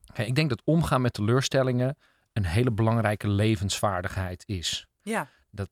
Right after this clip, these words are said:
Speaker 1: echt, ik denk dat heel veel van de kwaliteit van je leven afhangt van, ben jij in staat om met teleurstellingen om te gaan? Er zijn natuurlijk, en het is iedere, niemand, we zijn allemaal mensen, dus we zijn ook allemaal bang voor teleurstellingen. Maar als jij dus heel bang bent voor teleurstellingen, dan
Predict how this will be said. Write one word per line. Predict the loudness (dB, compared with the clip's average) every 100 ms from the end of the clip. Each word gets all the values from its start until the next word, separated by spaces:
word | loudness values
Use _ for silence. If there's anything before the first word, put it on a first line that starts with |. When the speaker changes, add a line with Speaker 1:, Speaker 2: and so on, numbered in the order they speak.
| _
Speaker 1:
echt, | -8 -8 -8 -18
ik | -14 -8
denk | -6
dat | -4
heel | 0 0
veel | 0 -6 _
van | -18 -4 -2
de | -2
kwaliteit | -2 -2 2 2 2 0
van | -2
je | 0
leven | 2 2 0 -2 -4 -4 _ _ _
afhangt | -2 -2 -2 -2 -2
van, | -2 -2 -2 -2
ben | 0 0
jij | 0
in | -2
staat | -2 0 -2
om | -2
met | -4
teleurstellingen | -2 -2 -2 -2 -6 -6
om | -8
te | -8
gaan? | -10 -12 -14 -20 _ _ _ _ -4
Er |
zijn | 0 0
natuurlijk, | 0 -2 -2 -4 -6 _ _
en | -8
het | -8 -10
is | -10 -6
iedere, | -6 -4 -8
niemand, | -4 0 0 0 -4
we | -8
zijn | -8 -6
allemaal | -2 0
mensen, | 0 0 -2 -4 -6 _ _ _ _ -10
dus | -4
we |
zijn | 0 0
ook | 2
allemaal | 2 2
bang | 2 2 0
voor | -4
teleurstellingen. | -4 -4 -4 -6 -6 -6 -8 -16 -20 _ _ _ _
Maar | -4
als | -2
jij |
dus | -2 2
heel | 2 2
bang | 2 2
bent | 2 -2
voor | -4
teleurstellingen, | -4 0 0 0 0 0 -2
dan | -4 -6